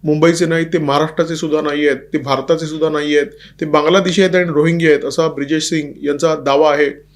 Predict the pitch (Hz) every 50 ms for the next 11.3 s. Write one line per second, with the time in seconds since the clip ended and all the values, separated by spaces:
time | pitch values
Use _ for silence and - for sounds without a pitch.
0 | _ _ _ - 139 147 156 160 170 175 180 185 - - - - 156 151 160 170
1 | 180 175 175 170 170 165 170 156 151 151 147 151 143 - - - - - _ _
2 | _ _ - 180 185 196 196 196 170 143 - - 170 170 165 156 143 143 147 156
3 | 156 151 156 147 143 143 147 147 151 143 135 127 156 147 151 147 143 139 139 143
4 | 147 139 - - _ _ _ _ _ _ 165 160 156 165 156 156 160 185 190 190
5 | 190 196 185 170 202 185 175 175 170 - - 185 160 175 175 170 165 175 175 170
6 | 170 175 180 185 190 190 190 - - _ 151 147 151 151 156 151 160 151 - 165
7 | 160 165 165 147 139 135 143 143 139 156 156 156 156 147 147 139 131 135 - -
8 | 151 147 143 135 139 135 160 151 156 156 151 151 147 156 160 165 170 165 156 147
9 | 151 160 214 208 180 143 135 131 131 - _ _ _ _ _ _ _ _ _ _
10 | _ _ 190 196 196 208 180 - 151 147 147 151 160 165 156 147 151 - 160 147
11 | 147 151 147 135 -